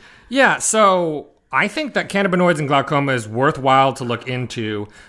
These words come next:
but the issue right now is that because this tolerance builds up, it's not really an effective clinical treatment,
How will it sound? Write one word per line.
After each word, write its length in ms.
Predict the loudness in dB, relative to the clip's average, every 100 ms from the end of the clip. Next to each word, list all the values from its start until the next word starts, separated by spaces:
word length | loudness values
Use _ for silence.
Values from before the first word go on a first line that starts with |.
| _
but 240 | -4 -2 -2
the 100 | -2
issue 240 | 0 0
right 320 | 0 0 -2
now 560 | -4 -2 0 0 0 -2 -6
is 240 | -8 -4
that 260 | -4 -4 -6
because 280 | -2 -2
this 120 | -2 -4
tolerance 420 | 0 2 0 -6
builds 360 | -6 -6 -6
up, 320 | -4 -4 -4 -18 -20 -10
it's 200 | -6 0
not 200 | 2 2
really 200 | -2 -4
an 80 | -6
effective 540 | -6 -6 -4 -6 -10
clinical 420 | -8 -4 -4 -6
treatment, 680 | -10 -8 -8 -10 -16 -14 -16